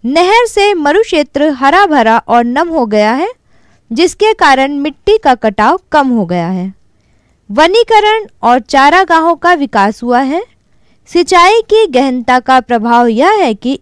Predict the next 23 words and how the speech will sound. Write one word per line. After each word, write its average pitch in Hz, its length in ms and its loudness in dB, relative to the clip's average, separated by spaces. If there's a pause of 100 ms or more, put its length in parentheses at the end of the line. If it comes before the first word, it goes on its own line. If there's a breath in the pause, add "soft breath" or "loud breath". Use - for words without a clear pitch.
इन 359 160 -6
क्षेत्रों 226 460 -2
में 226 220 -4 (140)
कभी 277 260 2
चना, 240 520 -2 (380 soft breath)
बाजरा 226 600 0 (160)
और 254 120 2
ज्वार 277 400 2
की 381 180 -4
खेती 247 400 -4
होती 202 380 -4
थी, 240 300 -8 (420 soft breath)
वहां 330 380 2
अब 269 240 -2
गेहूं, 262 420 -2 (200)
कपास 269 680 0
और 285 140 2
मूंगफली 370 680 0
की 370 220 -4
खेती 269 460 -4 (100)
होने 214 240 -2
लगी 180 360 -4
है। 190 220 -6